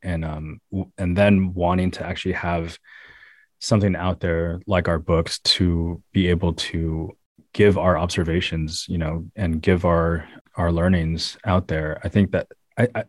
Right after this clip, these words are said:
I've, I've talked to other chefs that,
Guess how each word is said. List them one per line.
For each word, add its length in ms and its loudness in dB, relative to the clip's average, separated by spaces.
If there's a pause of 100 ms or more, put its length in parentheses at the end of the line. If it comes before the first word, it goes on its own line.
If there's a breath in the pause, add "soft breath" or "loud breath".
(140)
I've, 400 4
I've 160 0
talked 280 2
to 260 2
other 480 4 (720 loud breath)
chefs 480 0
that, 240 2